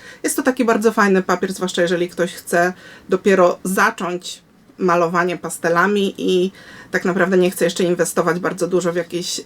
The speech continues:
droższe papiery. Papier Cansona Mitaine ma charakterystyczną fakturę z jednej strony. Z jednej strony on jest gładziutki, a z drugiej strony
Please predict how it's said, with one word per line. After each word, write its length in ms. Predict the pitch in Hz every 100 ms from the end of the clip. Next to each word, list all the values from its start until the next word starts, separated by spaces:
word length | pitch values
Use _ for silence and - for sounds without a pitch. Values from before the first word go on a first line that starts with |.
| 180
droższe 420 | 190 175 - 175
papiery. 480 | - - - - - - - - - - -
Papier 380 | 277 285 262
Cansona 880 | - 208 196 - 196 190 175 175 196 220
Mitaine 560 | 208 208 190 156 185 214 - - - - - - -
ma 600 | 202 208 214 208 208 208 - - -
charakterystyczną 1400 | - 226 214 - 208 202 - 254 - 247 233 226 226 220 220 - - - - - -
fakturę 580 | - - - 233 165
z 60 | 165
jednej 300 | 165 165 170
strony. 420 | - 180 147 143 - - - -
Z 40 |
jednej 260 | 220 302 311
strony 380 | - 240 220 196
on 120 | 196
jest 280 | 180 175 175
gładziutki, 760 | 185 208 185 - - 165 226 277 - - - - - - _ _ - - - - -
a 80 | 208
z 100 | 208
drugiej 420 | 240 233 254 247
strony 920 | - - 208 208 208 202 202 202